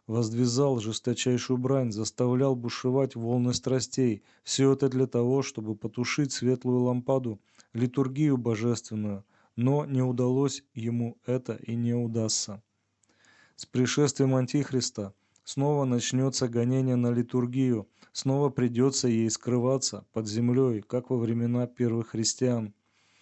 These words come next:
Но и во времена Антихриста будет совершаться литургия – И в последний день мира, когда ангелы соберут на суд всех людей, и живых, и с-,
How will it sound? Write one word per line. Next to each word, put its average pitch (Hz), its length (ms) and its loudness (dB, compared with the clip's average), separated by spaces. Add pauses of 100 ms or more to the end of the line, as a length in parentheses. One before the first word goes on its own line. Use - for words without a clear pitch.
(400)
Но 120 140 0
и 120 60 2
во 117 100 2
времена 131 460 4
Антихриста 123 760 -2 (420)
будет 127 380 0
совершаться 123 640 0
литургия – 110 720 -4 (320)
И 117 80 -4
в - 80 -14
последний 139 500 0
день 131 240 2
мира, 131 400 2
когда 113 480 -6
ангелы 135 480 2
соберут 127 540 -2
на 120 140 -2
суд 131 240 -4
всех 131 340 -2
людей, 127 460 -2 (240)
и 120 80 0
живых, 127 520 2 (300)
и 127 100 2
с-, - 160 -2